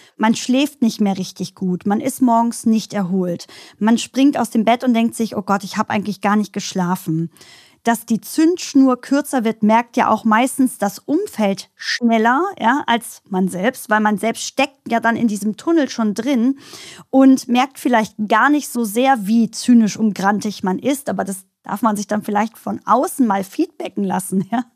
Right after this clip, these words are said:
So, dass die Kinder sagen, "Hey, du hast immer schlechte Laune", oder dass der Partner sagt, "Hey, du bist so angespannt oder agitiert und in, in den Gedanken kreisend, immer nur um das Problem vielleicht auf der Arbeit." Und eben, du machst nichts mehr Schönes.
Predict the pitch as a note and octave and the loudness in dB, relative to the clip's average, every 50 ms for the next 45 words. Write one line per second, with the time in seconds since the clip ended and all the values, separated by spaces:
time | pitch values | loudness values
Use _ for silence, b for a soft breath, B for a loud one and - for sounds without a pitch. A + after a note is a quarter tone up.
0 | _ _ _ _ _ _ _ _ _ B B B B B B B E4 B - A3 | _ _ _ _ _ _ _ _ _ B B B B B B B -14 B -2 2
1 | A#3+ A3+ G#3+ G#3 - A3 - - A3+ - - B3+ D4 D4+ D#4 C#4+ B3+ G#3 A3 G#3 | 2 2 2 2 -2 -4 -4 -6 -8 -2 2 4 6 6 6 4 4 4 2 0
2 | G#3 G#3 F#3+ G#3 A3 A3+ A3 G#3 G#3 G#3+ - - A#3+ B3+ B3 - - A#3+ A#3 - | 0 0 0 0 2 2 2 2 2 0 0 0 -2 -2 -2 -2 -4 -6 -6 -6
3 | - A#3+ A3+ G#3+ G3+ A3 A#3 B3 B3+ A#3+ G#3+ G3 F#3+ F#3+ G3 F#3+ G#3 G#3 - - | -4 -4 0 2 4 4 4 4 2 2 2 0 -2 -2 -2 -4 -4 -4 -2 -4
4 | G3+ G3 - G#3 A3 B3 - A#3+ A3+ G3 G#3+ G#3+ G#3 - A3 A3+ A#3+ G#3+ A#3+ A#3 | -4 -2 0 2 2 2 2 0 -2 0 -2 -2 -2 -2 -2 -2 0 2 0 0
5 | A3 B B B B B B B - B3+ - - - B3 - - - A#3 C#4 C#4+ | -2 B B B B B B B -2 -2 -2 0 -2 -2 -2 0 2 4 4 4
6 | C4+ C#4 - - - - G#3+ G#3+ A3+ A#3 A#3 A#3+ A3+ - - G#3 G3 G3 F3+ - | 4 2 -2 -8 -4 0 2 2 4 4 2 2 0 0 -2 -2 0 0 0 0
7 | - - G#3 G#3+ G#3+ A3+ A3 - - - - B3 B3+ C4 B3+ B3 B3 B3 - G#3+ | -2 -2 -2 0 0 -2 -4 -6 -8 -4 0 2 4 4 4 2 2 0 -2 0
8 | A3 A3 - - - - B3 A3 A#3+ A#3+ - - B3 B3+ C4 B3 A#3 F#3 F#3+ - | 0 0 -2 -4 -8 -8 -2 2 2 2 2 4 4 4 4 4 4 2 0 0
9 | - G#3 A#3+ - - B3 - - G#3 G3 G#3 A3 B3 A3+ A3+ B3 A#3 A3+ - G#3 | -2 -4 -4 -4 -6 -6 -6 -8 -4 -2 0 0 0 0 2 0 0 0 0 0
10 | C4 A#3+ A#3+ A#3+ A#3 - - B3 A#3+ A3 A3 - - - - A3 F#3 G#3 A3+ A#3+ | 2 2 2 2 0 0 2 2 2 2 2 -2 -6 -6 -6 -6 -2 0 0 2
11 | B3 B3+ A#3 - A3 G#3+ G#3+ - - G3+ - - G#3 - - G#3+ B3 A#3+ A#3+ A3+ | 2 2 0 0 -2 -4 -4 -4 -8 -8 -6 -4 -2 0 2 2 2 2 2 0
12 | G#3+ A3 - B B B B B B B B B B - A#3+ A#3+ A#3 - - A3+ | 0 -2 -4 B B B B B B B B B B 2 2 2 2 2 -2 -4
13 | A3 A#3 A#3 A3+ A3 B B B B B B _ - A3+ A#3 A3+ B3 - - - | -2 -2 -2 -2 -4 B B B B B B _ 0 2 2 2 2 -2 -2 0
14 | C4+ C4+ - - - - A3+ A3 - - C4 C4 C#4 C4+ G3 F3 - - - - | 0 0 0 -2 -4 -4 -2 -2 0 0 2 2 4 2 2 0 -4 -12 -18 -20